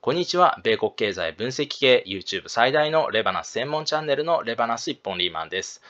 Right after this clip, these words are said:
世界のリーダーたちがダボスに集結し、グレートリセットの後の世界のルールを決める世界経済フォーラムが一月十六日から開催されました。世界システムがリセットされて、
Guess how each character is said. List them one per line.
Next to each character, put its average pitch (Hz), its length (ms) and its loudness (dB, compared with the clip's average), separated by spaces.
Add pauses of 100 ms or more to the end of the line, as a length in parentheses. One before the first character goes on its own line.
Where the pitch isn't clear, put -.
(200)
世 135 180 6
界 117 200 6
の 104 100 -2
リ 123 180 -2
ー - 20 -4
ダ 107 200 6
ー - 20 -6
た 107 80 -4
ち - 160 -4
が 101 240 4
ダ 120 140 6
ボ 175 120 0
ス 165 140 -10
に 165 100 -6
集 92 220 -2
結 - 240 -6
し、 - 320 -4 (200)
グ 107 80 -8
レ 95 120 4
ー 95 60 -2
ト 95 100 -2
リ 87 80 -4
セ - 140 2
ッ - 20 -4
ト - 160 -2
の 107 140 6
後 110 180 2
の 110 160 0
世 170 220 0
界 180 180 4
の 156 140 0
ル 151 160 -2
ー - 20 -4
ル 139 120 2
を 131 60 0
決 - 140 -8
め 127 140 0
る 143 200 6 (240)
世 - 220 -2
界 165 240 4
経 185 160 0
済 180 220 4
フ 185 140 2
ォ - 20 6
ー - 20 6
ラ 170 140 8
ム 156 80 -2
が 175 260 2
一 110 180 -6
月 113 220 0
十 104 160 -2
六 104 220 -4
日 98 140 -6
か 107 100 2
ら 135 240 8
開 87 140 -2
催 87 180 -4
さ 87 120 -8
れ 82 120 -4
ま 85 100 -8
し - 80 -4
た。 80 240 0 (400)
世 - 200 2
界 117 180 4
シ 107 160 -2
ス - 80 -10
テ 101 100 -4
ム 95 120 -6
が 95 180 4
リ - 100 -6
セ - 140 0
ッ 160 80 0
ト 156 100 -4
さ 143 140 2
れ 131 120 4
て、 135 280 2